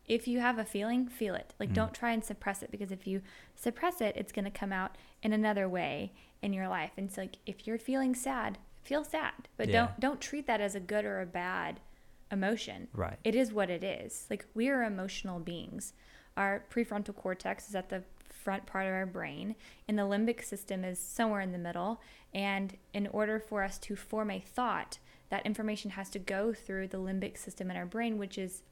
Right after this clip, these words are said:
Speaker 1: specific for emotions.
Speaker 2: Mm.
Speaker 1: So even though we are making a rational decision in our prefrontal cortex,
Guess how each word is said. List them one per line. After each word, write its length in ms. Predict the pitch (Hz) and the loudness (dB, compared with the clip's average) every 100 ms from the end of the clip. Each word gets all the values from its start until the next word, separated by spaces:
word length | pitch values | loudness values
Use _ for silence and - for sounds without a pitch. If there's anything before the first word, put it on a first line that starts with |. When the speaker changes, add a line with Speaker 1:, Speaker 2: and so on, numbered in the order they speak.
| _ | _
Speaker 1:
specific 580 | - - 208 240 233 226 | -10 -4 -2 0 0 0
for 280 | - 185 180 - | -4 -4 -4 0
emotions. 720 | 196 269 269 - - - - 95 | 2 2 0 -4 -6 -8 -2 2
Speaker 2:
Mm. 160 | 90 90 - - - - - | 2 -2 -14 -20 -20 -20 -4
Speaker 1:
So 160 | - | 0
even 260 | - 240 262 | 4 6 6
though 120 | 240 | 6
we 100 | 233 | 4
are 80 | 220 | 4
making 280 | 202 202 202 | 0 -2 -2
a 140 | 190 | -4
rational 640 | 185 190 175 196 - 196 190 | -4 -2 -2 -2 -4 -4 -4
decision 480 | 185 190 208 202 185 | -4 -4 -4 -4 -4
in 40 | |
our 120 | 180 180 | -2 -4
prefrontal 520 | - 196 185 185 - | -6 -4 -4 -4 -6
cortex, 500 | - 254 - 170 | -4 -4 -6 -10